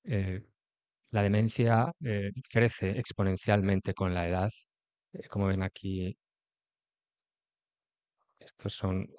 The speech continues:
metaanálisis de todos los estudios europeos. A partir de los sesenta y cinco años, la prevalencia de demencia se va duplicando, se van acumulando los casos,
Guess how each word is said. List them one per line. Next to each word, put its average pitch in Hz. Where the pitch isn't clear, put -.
metaanálisis 104
de 98
todos 104
los -
estudios 98
europeos. 101
A -
partir 123
de 127
los -
sesenta 98
y 90
cinco 123
años, 107
la 101
prevalencia 101
de 101
demencia 101
se -
va 104
duplicando, 92
se -
van 101
acumulando 98
los 92
casos, -